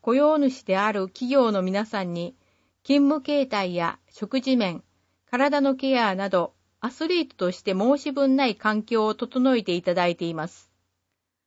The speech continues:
絶対に結果を出して恩返ししたいと話してくれました。私もパールズの皆さんに混じってパスやキックの練習に挑戦。特にキッ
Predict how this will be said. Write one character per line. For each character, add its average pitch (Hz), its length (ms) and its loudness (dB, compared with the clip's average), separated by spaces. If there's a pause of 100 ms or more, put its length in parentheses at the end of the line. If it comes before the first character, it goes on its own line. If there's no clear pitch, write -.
(380)
絶 240 280 -2
対 269 240 0
に 254 220 0 (220)
結 269 240 0
果 349 160 2
を 320 140 -2
出 302 160 -2
し - 80 -20
て 196 120 2
恩 247 260 4
返 254 220 2
し 165 140 -8
し - 100 -18
た 202 140 2
い - 180 -6 (120)
と 254 160 -4
話 226 380 0
し - 40 -18
て 202 80 -6
く 175 100 -6
れ 175 100 0
ま 175 140 -4
し - 100 -20
た。 - 180 -10 (1160)
私 262 400 0
も 247 240 0 (220)
パ 330 180 -2
ー 320 100 0
ル 262 120 2
ズ 196 100 -6
の 180 120 2
皆 202 240 0
さ 233 160 -4
ん 196 80 -2
に 170 100 -4
混 170 160 -2
じ 202 100 -10
っ 185 60 -10
て - 360 -6 (340)
パ 302 140 0
ス 262 160 -10
や 185 220 -2 (140)
キ 285 100 -4
ッ 269 120 -6
ク 294 120 -2
の 220 140 4
練 196 240 2
習 214 240 -2
に 202 160 -4
挑 196 220 0
戦。 185 320 -6 (800)
特 302 240 -2
に 196 260 -2 (220)
キ 285 120 -4
ッ 277 60 -14